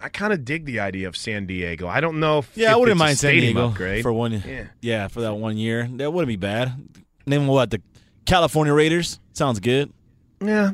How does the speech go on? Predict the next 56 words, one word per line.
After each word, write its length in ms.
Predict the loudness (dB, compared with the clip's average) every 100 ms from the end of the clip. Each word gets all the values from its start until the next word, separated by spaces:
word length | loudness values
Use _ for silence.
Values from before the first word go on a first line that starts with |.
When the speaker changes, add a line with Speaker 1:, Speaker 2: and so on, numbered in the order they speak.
| -4
Speaker 1:
I 40 |
think 200 | -6 -6
for 160 | -2 0
a 60 | 2
year 420 | 4 2 2 -2
that 160 | -2 0
would 100 | 2
work 240 | 0 2
out 160 | 0 0
well. 140 | 0
I, 160 | 0 -2
I, 60 | -2
again, 520 | -2 0 2 2 0 -10 _ _ _ _ _ -2
I, 440 | 2 4 4 2 0
I, 340 | 0 4 4 4
the 140 | 0
only 260 | 4 4 6
thing 180 | 2 2
I 160 | 0 0
don't 320 | 2 0 0
like 440 | 0 2 2 -2 -4
is 220 | 0 0
the 160 | 0 0
unknown 800 | 4 4 4 0 -2 -4 -8 -12 -18 _
right 240 | -8 -8 -8
now. 240 | -10 -4
That's 260 | 0 0 2
just 200 | 0 2
it. 160 | 2
That 200 | 2 0
sucks. 540 | -2 -10 -10 -12 -18 -18 _ _ _ _
Because 400 | -2 4 4 4
here's 260 | 4 4 4
a 60 |
team 360 | -2 -2 -2 2
that 260 | 2 0 -6 _ _ _ -4
is 200 | -2 -2
trying 360 | -2 -2 0 -2
to 120 | -4
rebuild, 720 | -4 -2 -2 0 0 -4 -8 -14 _ _ -4
and 200 | -2 0
they're 80 | -2
trying 340 | 0 2 2
to 60 | 4
bring 260 | 4 4
in 140 | 2 0
players 520 | 4 6 6 4 0
to 80 | -4
get 220 | -4 0
back 360 | 2 2 2 0
where 160 | 2
they 140 | 4 2
feel 300 | 0 -2 0
like 220 | 0 0
they 140 | 0
belong. 600 | 4 6 8 6 4 -2